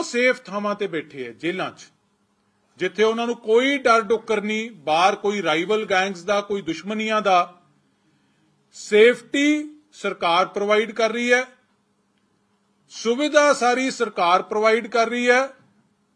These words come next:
ਤੇ ਉੱਥੋਂ ਬੈਠ ਕੇ ਆਪਦੀਆਂ ਉਹ ਜਿਹੜੇ ਕਾਲੇ ਧੰਦੇ ਆ ਉਹ ਚਲਾ ਰਹੇ ਆ।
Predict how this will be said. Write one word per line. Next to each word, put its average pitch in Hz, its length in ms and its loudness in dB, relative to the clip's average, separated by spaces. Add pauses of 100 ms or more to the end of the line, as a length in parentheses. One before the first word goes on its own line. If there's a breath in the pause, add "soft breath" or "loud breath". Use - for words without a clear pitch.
(840)
ਤੇ 240 160 2
ਉੱਥੋਂ 214 340 -2
ਬੈਠ 170 360 -2
ਕੇ 208 340 0
ਆਪਦੀਆਂ 170 520 -6 (1300)
ਉਹ 196 120 -2
ਜਿਹੜੇ 185 220 -2
ਕਾਲੇ 175 500 0
ਧੰਦੇ 160 480 -4
ਆ 180 40 2
ਉਹ 190 100 -2
ਚਲਾ 143 320 -6
ਰਹੇ 123 200 -10
ਆ। 101 40 -20